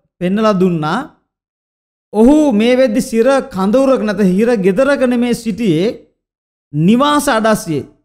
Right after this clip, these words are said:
නිවාස අඩස්සිය කියන්නේ සිර කමම තමයි. සිර ගෙදර නැතුව නිවාසයක තියලා ඔහුව නිවාසය තුල රැකවලුන්ගේ ආරක්ෂාව යටතේ ඔහු නිවසින් එළියට යන්න බෑ. නිවස ඇතුලේ පමණයි.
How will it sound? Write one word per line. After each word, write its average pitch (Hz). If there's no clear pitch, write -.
නිවාස 180
අඩස්සිය 185
කියන්නේ 196
සිර 170
කමම 185
තමයි. 170
සිර 208
ගෙදර 202
නැතුව 214
නිවාසයක 240
තියලා 190
ඔහුව 226
නිවාසය 233
තුල 190
රැකවලුන්ගේ 220
ආරක්ෂාව 226
යටතේ 180
ඔහු 170
නිවසින් 180
එළියට 175
යන්න 180
බෑ. 233
නිවස 175
ඇතුලේ 170
පමණයි. 165